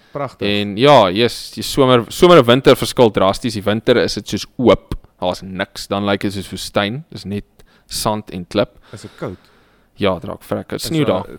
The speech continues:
Speaker 1: penetrate daai gear wat jy het, of as jy
Speaker 2: Ja.
Speaker 1: gear
Speaker 2: Ja.
Speaker 1: regdeur?
Speaker 2: Yes, ou. Dit is,
Speaker 1: En dan
Speaker 2: daai
Speaker 1: moet
Speaker 2: plek is koud, ja.
Speaker 1: Maar sê nou maar so, as die koud is,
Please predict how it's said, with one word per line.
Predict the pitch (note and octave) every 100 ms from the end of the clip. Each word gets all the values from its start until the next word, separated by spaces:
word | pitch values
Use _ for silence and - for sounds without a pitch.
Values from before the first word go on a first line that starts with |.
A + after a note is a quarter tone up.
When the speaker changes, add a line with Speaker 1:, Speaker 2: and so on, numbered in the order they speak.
| -
Speaker 1:
penetrate | D3 D3 D3 C#3 C3 B2+ A#2
daai | A2 G#2 G#2 G#2 F#2+
gear | F#2+ G2 A#2
wat | A#2+ G#2
jy | F#2
het, | E2 D#2
of | - -
as | G#2
jy | G#2+ G#2 F2+
Speaker 2:
Ja. | G2+ G#2+
Speaker 1:
gear | G2 - _ _ - _ -
Speaker 2:
Ja. | - F2+ - _ -
Speaker 1:
regdeur? | A#2+ B2 - F2+ E2+ -
Speaker 2:
Yes, | A#2+ B2+ A2+ -
ou. | G2+ G2+ G2+ -
Dit | A2+ A2
is, | - G2 G2+
Speaker 1:
En | B2
dan | B2
Speaker 2:
daai | G2
Speaker 1:
moet | G2+
Speaker 2:
plek | G2+ -
is | F#2+
koud, | - F2 -
ja. | G#2
Speaker 1:
Maar | C#3 C#3 -
sê | A2+ -
nou | E3+ G3
maar | G3 F#3+ E3+
so, | - E3 D#3+ D3+ - - - - - _ _ _ _
as | - C#3+
die | D#3+ D3
koud | - F#3+ F3 E3
is, | A2 G#2 - -